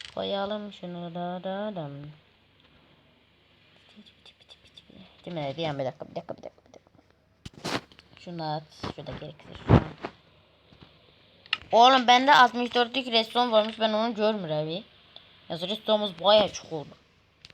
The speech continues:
Bayağı çok oldu ne? Bayağı çok oldu. Çok oldu, evet, çok oldu. Ee, şimdilik şu kömürü aslında yanı-, yanımıza koymayalım hele ki.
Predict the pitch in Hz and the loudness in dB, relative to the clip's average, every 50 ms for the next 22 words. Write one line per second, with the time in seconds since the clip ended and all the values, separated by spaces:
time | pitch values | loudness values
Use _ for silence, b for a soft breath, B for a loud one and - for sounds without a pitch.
0 | _ _ _ _ _ _ _ _ _ - 240 202 170 190 196 185 - - - - | _ _ _ _ _ _ _ _ _ -14 -6 0 0 0 0 -2 -8 -10 -10 -8
1 | - 180 175 180 196 185 160 147 - - - - - _ _ _ _ - - - | -8 -8 -6 -6 -6 -4 -2 2 2 2 0 -2 -12 _ _ _ _ -20 -20 -20
2 | - _ - _ - - - - 147 151 156 170 175 160 160 - 175 156 151 143 | -20 _ -20 _ -20 -20 -16 -10 -6 -2 0 2 2 0 0 -2 -4 -4 -4 -4
3 | 135 - - - _ _ _ _ _ _ _ _ _ _ _ _ _ _ _ _ | -6 -10 -16 -20 _ _ _ _ _ _ _ _ _ _ _ _ _ _ _ _
4 | _ _ _ _ _ _ _ _ _ _ _ _ _ _ _ - - 196 175 - | _ _ _ _ _ _ _ _ _ _ _ _ _ _ _ -8 -4 -2 -2 -2
5 | 165 143 143 156 156 151 143 135 - - - 156 147 139 139 143 160 185 220 - | -2 -6 -6 -8 -8 -8 -8 -8 -10 -10 -10 -8 -8 -8 -8 -6 -8 -8 -8 -10
6 | b b b b b b b b _ _ _ _ _ - - 180 180 180 180 180 | b b b b b b b b _ _ _ _ _ -12 -10 -8 -8 -6 -6 -6
7 | 180 180 180 180 180 180 180 180 175 175 - - 226 220 214 196 202 202 214 208 | -6 -8 -8 -8 -8 -8 -10 -10 -10 -12 -12 -10 -10 -8 -8 -6 -6 -6 -6 -6
8 | - - 196 - - - 208 202 214 208 214 208 220 220 - - - - - - | -8 -10 -10 -10 -10 -8 -8 -6 -6 -6 -6 -6 -4 -4 -4 -4 -4 -6 -10 -14
9 | - - 202 196 196 196 196 202 208 208 - - 190 190 - - _ - - - | -14 -12 -12 -14 -14 -12 -10 -10 -10 -8 -6 -6 -6 -6 -8 -10 _ -6 0 0
10 | 285 285 269 247 233 226 240 233 214 214 190 175 156 147 147 151 - 156 151 151 | 2 2 2 2 2 2 2 4 6 4 4 2 -4 -8 -8 -6 -6 -6 -6 -6
11 | 151 156 - 175 | -8 -12 -16 -16